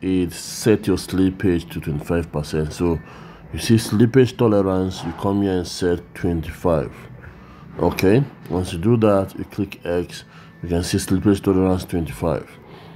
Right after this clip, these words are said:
Okay, so if you've not had a, added G C T to your trust wa-, to your PancakeSwap, you can paste, copy the contract address of G C T and paste. Okay, so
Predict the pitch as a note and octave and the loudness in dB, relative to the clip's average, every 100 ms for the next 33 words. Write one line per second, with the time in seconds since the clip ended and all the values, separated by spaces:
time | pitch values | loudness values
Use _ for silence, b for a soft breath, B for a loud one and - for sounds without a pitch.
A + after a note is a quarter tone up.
0 | B B - D#2+ F#2 G#2 B2 B B B | B B -4 -2 4 4 2 B B B
1 | B - A2+ G2+ G2+ G#2 G#2 G#2 G2+ B2 | B 4 6 6 2 0 2 2 4 4
2 | C#3+ C3+ A#2+ A#2 - A2+ A2+ A#2 G2+ G2 | 4 4 4 2 2 2 4 2 0 -4
3 | G#2 - F2 F#2 - E2+ E2+ E2 E2+ D#2+ | -6 -6 -8 -10 -8 -6 -2 -2 -2 -2
4 | D#2 E2+ - - - G#2 G#2 A2 G2 F2+ | -4 -8 -16 -18 0 4 4 2 0 0
5 | - F#2+ F2+ F#2 F2 F2+ F2 A2 G#2 - | 0 0 2 0 0 -2 0 0 0 0
6 | F2+ F2 E2+ - B B B B - F2+ | 2 2 0 -4 B B B B -10 0
7 | F#2+ F#2+ F2+ G2 F2+ F2 F2 F#2+ - - | 4 4 4 2 4 2 -2 -8 -18 -20
8 | - - - - - - - A2+ A2+ - | -20 -20 -20 -20 -20 -6 4 4 4 0
9 | - A2+ A#2 G2 G#2 G2+ G#2 G#2 G2 E2+ | -2 0 2 2 0 0 0 0 0 0
10 | G2 G2 - F#2 F2+ D#2+ F#2+ F#2 F#2+ - | 2 0 0 -2 -2 -2 -4 -2 -4 -2
11 | F2+ - E2+ D#2+ - F2+ D#2 - - F2 | -4 -2 -4 -4 -2 0 0 -6 -6 -4
12 | - F#2+ F#2 F#2 G2 F2 | 0 0 0 2 2 2